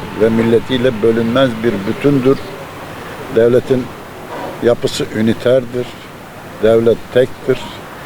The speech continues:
Eğitim dili Türkçedir. Ve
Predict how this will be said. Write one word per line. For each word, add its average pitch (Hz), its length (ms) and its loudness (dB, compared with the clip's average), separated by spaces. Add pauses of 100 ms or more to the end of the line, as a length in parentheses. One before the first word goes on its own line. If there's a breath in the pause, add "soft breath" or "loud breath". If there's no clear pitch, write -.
(380)
Eğitim 117 440 2
dili 95 180 0 (160)
Türkçedir. 135 600 2 (2500)
Ve 135 240 6